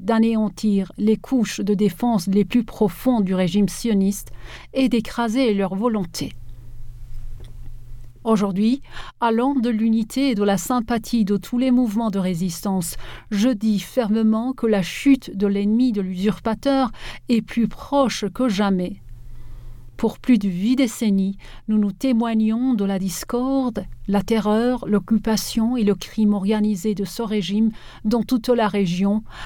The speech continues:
a précisé le chef du législatif iranien. Chaque jour, le monde est témoin de plus de crimes commis par les sionistes.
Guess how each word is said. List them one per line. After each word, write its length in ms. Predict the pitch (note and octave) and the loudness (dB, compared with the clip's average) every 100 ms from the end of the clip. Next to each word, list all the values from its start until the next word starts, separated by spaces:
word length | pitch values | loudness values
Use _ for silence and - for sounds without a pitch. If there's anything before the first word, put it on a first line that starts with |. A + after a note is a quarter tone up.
| - A#3+ | -6 -2
a 100 | A#3 | -2
précisé 720 | - G#3 - G3 E3 A3 G#3 | 0 0 0 -2 2 4 4
le 160 | G3 | 2
chef 440 | E3 - A#3 A3 - - | -2 0 0 0 -6 -8
du 180 | F#3 G3+ | -2 2
législatif 640 | A3+ G3+ - F#3+ - G#3 | 4 2 0 -2 -2 0
iranien. 460 | G3 G3 G3+ F#3+ - - - - - - - - - | 2 4 2 2 -2 -12 -16 -14 -12 -12 -12 -14 -4
Chaque 280 | - G#3 G3 | 0 0 2
jour, 300 | G#3+ A#3+ - - - - | 0 0 -8 -14 -14 -2
le 140 | A3 | 0
monde 280 | G#3+ A3+ A3 | 2 0 -2
est 140 | G#3 | -4
témoin 440 | - A#3+ A3 A3 A#3+ | 0 2 4 2 0
de 180 | G3+ G3+ | 0 -2
plus 240 | - C4 | 0 0
de 80 | - | 0
crimes 420 | - A#3 G#3+ F#3+ | -4 2 2 2
commis 400 | - B3 A3 G#3 | -2 0 2 0
par 160 | G3+ F#3 | -2 -2
les 120 | F#3 | -2
sionistes. 680 | - A#3 G3+ F#3+ - - | 0 0 2 2 -2 -8